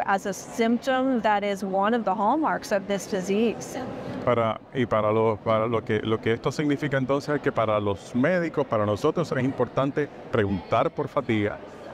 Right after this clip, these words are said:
Speaker 2: porque, eh, indica actividad de la condición. Y para los pacientes es importante hablarle a sus médicos de la fatiga, porque entonces de esa forma ellos pueden,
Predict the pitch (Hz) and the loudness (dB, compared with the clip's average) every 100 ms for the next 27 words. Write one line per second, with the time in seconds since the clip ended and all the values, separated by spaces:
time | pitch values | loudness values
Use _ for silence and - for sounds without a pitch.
0 | - - 117 110 110 - 107 104 98 98 | -12 -2 -2 0 0 2 2 2 2 2
1 | 110 113 123 139 - 117 107 104 117 127 | 2 2 2 0 0 0 2 2 2 0
2 | 127 123 123 107 92 - - - 120 117 | 0 -2 0 0 0 -4 -14 -6 -2 0
3 | 117 170 190 - 185 165 180 160 160 160 | 2 2 0 0 -2 -2 -2 -2 -2 0
4 | 170 165 127 110 113 123 170 208 180 151 | 0 0 0 0 2 2 2 2 0 0
5 | 147 131 131 135 139 123 131 127 135 92 | -2 0 2 2 0 -2 0 0 0 2
6 | 95 131 123 - 98 85 117 147 160 151 | 2 2 0 -2 -2 0 2 2 0 -2
7 | - - - 95 110 143 151 147 147 135 | -4 -14 -2 0 2 0 2 2 2 0
8 | 131 - - - 107 120 - 127 123 135 | -2 -8 -18 0 2 2 2 2 4 2
9 | 131 | -2